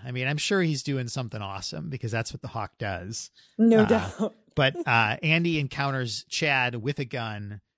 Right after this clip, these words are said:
Speaker 1: Chad has the drop on Andy. He has some unkind words for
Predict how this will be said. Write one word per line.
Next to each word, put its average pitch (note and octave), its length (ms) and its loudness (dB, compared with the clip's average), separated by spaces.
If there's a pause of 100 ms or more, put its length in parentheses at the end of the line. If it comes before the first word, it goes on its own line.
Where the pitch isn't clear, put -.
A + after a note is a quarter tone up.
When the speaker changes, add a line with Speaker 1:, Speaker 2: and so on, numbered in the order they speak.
(120)
Speaker 1:
Chad C3 300 0
has B2 240 -4
the A#2+ 80 -10
drop G#2 380 -8
on G2+ 120 -8
Andy. G2 480 -10
He B2 200 -4
has A#2+ 180 -2
some A2+ 220 0
unkind A2+ 580 0
words F#2+ 640 0
for G2+ 580 0